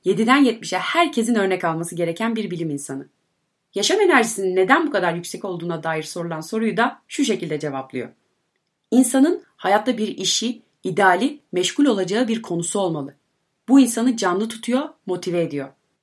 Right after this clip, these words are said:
Yataktan kalktıktan sonra yapacak işi olmayan insanlar boşluğa düşüyor.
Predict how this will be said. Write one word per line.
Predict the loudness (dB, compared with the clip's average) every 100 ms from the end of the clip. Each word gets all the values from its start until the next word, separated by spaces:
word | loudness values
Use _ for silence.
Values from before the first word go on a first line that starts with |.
| _
Yataktan | -4 -2 -2 -2 0
kalktıktan | 0 0 -4 -6
sonra | -4 -4
yapacak | -4 -4 -4 -4 -6
işi | -8 -2
olmayan | 2 4 4
insanlar | 0 -4 -4 -4 -4 -4
boşluğa | -4 -4 0 0
düşüyor. | -2 -6 -10